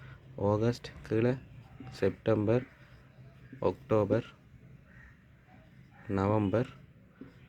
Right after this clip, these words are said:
டிசம்பர். சரியா? பார்ப்போம். முப்பத்தொன்று இருக்கிறது. மேலே வாரெல்லாம் முப்பத்தொன்று தானே? ஒன்று, ரெண்டு,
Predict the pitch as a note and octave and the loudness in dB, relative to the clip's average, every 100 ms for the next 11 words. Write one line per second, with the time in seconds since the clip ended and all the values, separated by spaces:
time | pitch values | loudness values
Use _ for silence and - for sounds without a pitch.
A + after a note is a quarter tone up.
0 | - - - G2+ F#2+ F#2+ F2+ - - - | -20 -20 -8 -4 2 2 2 -4 -12 -20
1 | - - - - - - - - - - | -20 -20 -20 -20 -20 -18 -18 -18 -14 4
2 | C#3 A2+ - - - A2 G#2 A#2 A#2+ B2+ | 8 8 6 -6 -2 0 2 2 4 6
3 | A2+ G#2 G2+ F#2+ G#2 A#2+ B2+ A#2+ A#2 A2 | 6 6 4 6 8 8 10 8 6 6
4 | B2 A#2+ A#2+ A2+ A2+ A2+ A2 A2+ B2+ A2 | 6 6 6 4 4 4 4 6 8 8
5 | A2+ B2+ | 4 2